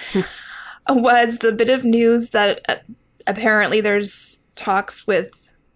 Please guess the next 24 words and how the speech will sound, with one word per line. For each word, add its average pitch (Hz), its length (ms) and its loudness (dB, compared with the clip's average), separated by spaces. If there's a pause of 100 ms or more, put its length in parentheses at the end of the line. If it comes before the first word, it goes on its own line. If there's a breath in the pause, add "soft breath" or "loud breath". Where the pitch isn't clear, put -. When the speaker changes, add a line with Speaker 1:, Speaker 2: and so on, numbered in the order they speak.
(260)
Speaker 2:
uh, 208 220 0
Michelle 202 360 -2
Yeoh 202 440 -2 (720 loud breath)
Speaker 1:
Oh, 277 240 4
right, 294 180 4
Speaker 2:
about 277 160 6
Speaker 1:
yes, - 260 0
yes, 226 240 2
a 180 80 2
spin-off. - 640 0 (320)
Speaker 2:
a 226 60 -2
Section 240 420 0
thirty-one 240 540 2
spin-off 196 400 0
series. - 540 -4
Speaker 1:
That 220 260 2
would 220 100 2
be 226 140 4
amazing. 196 420 2
Yes, 175 240 0
I 170 60 0
did 196 200 0
read 175 140 2
that. 127 320 -2